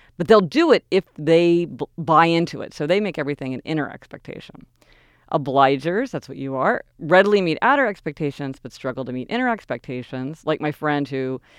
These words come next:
had no trouble running when she was on the track team with a coach and a team, but can't go running on the, on her own. And then finally, rebels. Rebels resist all expectations, outer and inner alike. They wanna do what they wanna do when they wanna do it.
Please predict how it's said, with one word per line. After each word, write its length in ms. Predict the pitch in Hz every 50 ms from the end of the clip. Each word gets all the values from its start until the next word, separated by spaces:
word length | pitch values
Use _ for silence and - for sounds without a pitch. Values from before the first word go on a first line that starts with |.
| - _ -
had 140 | - 165
no 120 | 156 185 185
trouble 300 | - 196 175 147 143 139
running 280 | 160 165 160 156 147
when 80 | 143 139
she 120 | - -
was 120 | 143 131 143
on 80 | 131
the 60 | 127 -
track 340 | - - 269 302 311 -
team 440 | - - 170 143 139 131 127 139 156 _
with 100 | - 143
a 60 | - -
coach 460 | - - 214 190 175 170 - - -
and 120 | 147 139
a 220 | 131 131 131 127 - _ _ _ _ _ _ _ _ _ -
team, 520 | - 330 320 254 208 175 160 147 147 - - -
but 160 | 160 160 - -
can't 200 | 196 170 151 135
go 80 | 147
running 280 | 135 131 135 127 127 123
on 80 | 120
the, 60 | 123 - _ -
on 120 | - 143 139
her 100 | 127 147
own. 400 | 185 208 165 156 151 147 147 143 _ _ _ _ _ _ _ _ -
And 120 | - 180
then 80 | 190 185
finally, 280 | - 196 175 175 165 160
rebels. 420 | 139 - 180 - - - - - -
Rebels 280 | 160 165 160 151 151 135
resist 360 | 151 151 - 151 143 - -
all 160 | 135 139 135
expectations, 840 | 131 135 _ - 139 113 - 156 131 127 - - 139 127 123 - -
outer 260 | - 143 139 131 131 127
and 100 | - -
inner 160 | 127 127 131
alike. 380 | 135 139 120 110 - - -
They 80 | - 123
wanna 180 | 139 147 147 139
do 100 | 147 139
what 140 | 175 214
they 80 | - 240
wanna 220 | 214 202 190 175
do 180 | 147 151 151 139
when 120 | 139 135
they 100 | 135 135
wanna 240 | 123 127 127 131 127
do 120 | 110 123 120
it. 140 | - -